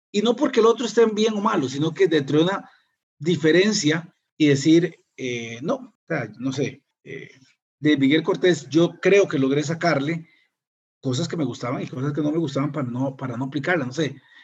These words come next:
Voy a decir una tontera. No me gusta como Miguel Cortés, eh, enfrenta al, al entrevistado, que me fascinaba como lo hacía, porque, no sé, es irrespetuoso, que era muy respetuoso. Pues entonces yo no lo hacía de esa manera, ¿verdad? Entonces, así como lo bueno, así como su señorío,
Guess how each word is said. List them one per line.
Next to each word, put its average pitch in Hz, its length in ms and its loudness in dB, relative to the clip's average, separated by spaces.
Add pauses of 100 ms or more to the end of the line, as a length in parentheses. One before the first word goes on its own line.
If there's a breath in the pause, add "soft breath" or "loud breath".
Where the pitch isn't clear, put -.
(140 loud breath)
Voy 143 220 0
a - 40 6
decir 156 160 2
una 160 120 2
tontera. 151 520 0 (380 soft breath)
No 165 140 2
me 196 80 4
gusta 202 380 4
como 165 220 2
Miguel 151 300 2
Cortés, 170 560 0 (320)
eh, 120 540 -8
enfrenta 175 580 2
al, 131 180 -6
al 117 200 -10
entrevistado, 120 440 -8
que - 100 -16
me 104 80 -16
fascinaba 113 380 -8
como 127 160 -8
lo 117 60 -8
hacía, 127 320 -6 (640)
porque, 131 260 -4
no 139 120 2
sé, 120 180 -6
es 117 100 -8
irrespetuoso, 160 720 0 (100)
que 117 100 -10
era 113 100 -8
muy 113 120 -8
respetuoso. 135 540 -6 (460)
Pues 143 120 2
entonces 143 200 4
yo 151 80 6
no 147 100 6
lo 131 60 6
hacía 127 180 -2
de 107 60 -8
esa 127 100 -12
manera, - 320 -18 (500)
¿verdad? 127 200 -10 (100)
Entonces, 139 340 -2 (580)
así 151 300 0
como 302 200 2
lo 233 120 6
bueno, 226 300 4
así 160 160 -6
como 185 200 -4
su 175 120 -4
señorío, 175 600 2